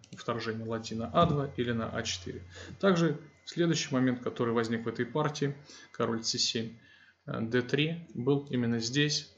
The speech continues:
Опять-таки был тот же самый ход Б пять, после которого,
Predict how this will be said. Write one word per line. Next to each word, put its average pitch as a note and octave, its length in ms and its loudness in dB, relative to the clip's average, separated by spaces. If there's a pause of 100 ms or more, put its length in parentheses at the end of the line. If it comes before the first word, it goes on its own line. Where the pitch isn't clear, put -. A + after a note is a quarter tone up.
(100)
Опять-таки - 760 -2 (280)
был A#2 420 -2 (200)
тот A#2 180 2
же A2+ 120 -4
самый A2+ 340 -2
ход - 360 -10 (160)
Б A#2 200 -2
пять, E3 400 2 (180)
после - 260 -8
которого, C#3 600 0